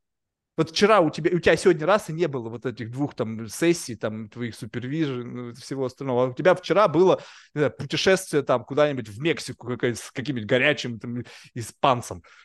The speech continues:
Ну, не знаю, ну раз, и как бы, блок, а почему нет? Ну, если можно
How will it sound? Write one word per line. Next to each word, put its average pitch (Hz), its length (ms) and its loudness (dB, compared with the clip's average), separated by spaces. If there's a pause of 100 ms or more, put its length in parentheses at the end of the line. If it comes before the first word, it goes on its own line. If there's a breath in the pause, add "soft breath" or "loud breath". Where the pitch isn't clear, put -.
(100 soft breath)
Ну, 208 180 4
не 294 140 6
знаю, 240 240 8
ну 175 60 10
раз, - 200 6
и 170 60 0
как 156 140 2
бы, 135 60 -4
блок, - 280 -10 (100)
а 135 60 -6
почему 247 360 -4
нет? 208 280 -2
Ну, 147 60 -4
если 208 380 2
можно 185 420 -2